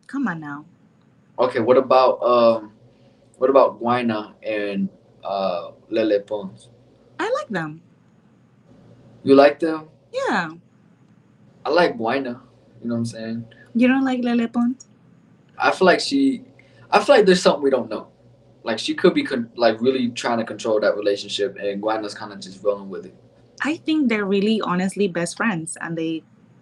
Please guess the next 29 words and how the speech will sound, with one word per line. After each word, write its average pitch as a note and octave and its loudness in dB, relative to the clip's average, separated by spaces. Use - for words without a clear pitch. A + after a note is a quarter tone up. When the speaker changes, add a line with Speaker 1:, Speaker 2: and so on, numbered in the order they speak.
Speaker 2:
It D3 4
Speaker 1:
were F3 2
Speaker 2:
could G#3 8
be. G3 8
Speaker 1:
really F3 4
Speaker 2:
I, - -6
Speaker 1:
good. E3+ -8
Speaker 2:
they C#3+ 8
could - 6
be. - -4
I - -6
could A#2 -6
be A2+ -2
wrong. G#2 -8
When D3 4
it E3 4
comes F3+ 6
to, C#3 4
like, - 0
female D3 4
Latin B2 2
artists, C3+ 0
I A2+ -2
like A2 0
Becky G#2 -4
G G2 -12
and A#2+ 0
Natti A#2 0
Natasha. G2+ -8